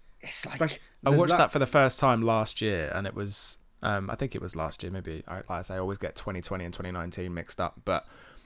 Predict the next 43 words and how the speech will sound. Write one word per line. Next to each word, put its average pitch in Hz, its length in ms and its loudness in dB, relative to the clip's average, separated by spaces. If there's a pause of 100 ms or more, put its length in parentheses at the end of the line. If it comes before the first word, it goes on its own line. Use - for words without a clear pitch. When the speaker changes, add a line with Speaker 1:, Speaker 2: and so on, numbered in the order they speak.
(180)
Speaker 3:
it - 80 2
was, 113 280 2 (280)
yeah, 117 220 4
one 131 220 4
of 120 100 2
the 131 140 6
most, 120 280 4
like, 107 140 0
heartbreak-, 113 760 2
th-, 139 180 -2
th-, - 100 -2
especially 156 340 2
at 123 60 2
the 123 140 4
end 110 220 4
of 98 80 -4
the 101 60 -4
documentary 95 560 -2
as 87 120 -6
well, 90 160 0
where, 85 120 0
like, 85 360 -2
it 90 200 -4
builds 101 300 0
up - 180 -2
to - 60 -10
this 82 200 -6
one 92 260 -2
festival 98 420 -4
performance, 90 480 -8
and 87 120 -6
then 87 100 -6
it, - 120 -12
the - 60 -12
camera 95 360 -6
kind 95 180 -8
of 90 160 -8 (680)
pans 98 480 -2
to - 80 -10
the 92 80 -6
crowd, 95 420 0
and 78 80 -8
it's - 140 -6